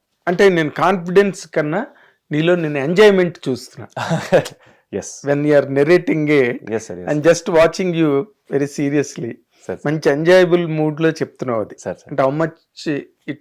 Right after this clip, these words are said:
Speaker 1: could have really impressed
Speaker 2: యా, యా,
Speaker 1: upon
Speaker 2: సార్.
Speaker 1: you
Speaker 2: యా, యా.
Speaker 1: is the
Speaker 2: అవును సార్.
Speaker 1: most vital point.
Speaker 2: ఎస్ సార్, ఎస్ సార్.
Speaker 1: ఇలాంటి ఫీల్ నీకు గతంలో చేసిన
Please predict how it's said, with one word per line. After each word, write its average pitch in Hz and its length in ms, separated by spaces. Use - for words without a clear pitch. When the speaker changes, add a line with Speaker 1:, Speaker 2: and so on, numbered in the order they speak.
Speaker 1:
could 135 200
have 135 140
really 143 340
impressed 127 520
Speaker 2:
యా, - 340
యా, 92 80
Speaker 1:
upon 127 180
Speaker 2:
సార్. 127 140
Speaker 1:
you 127 100
Speaker 2:
యా, 90 80
యా. 82 80
Speaker 1:
is - 40
the 110 60
Speaker 2:
అవును 98 100
సార్. 123 100
Speaker 1:
most 120 220
vital 120 260
point. 95 300
Speaker 2:
ఎస్ 98 160
సార్, 87 180
ఎస్ - 120
సార్. - 120
Speaker 1:
ఇలాంటి 226 560
ఫీల్ 240 280
నీకు 196 220
గతంలో 240 400
చేసిన 185 280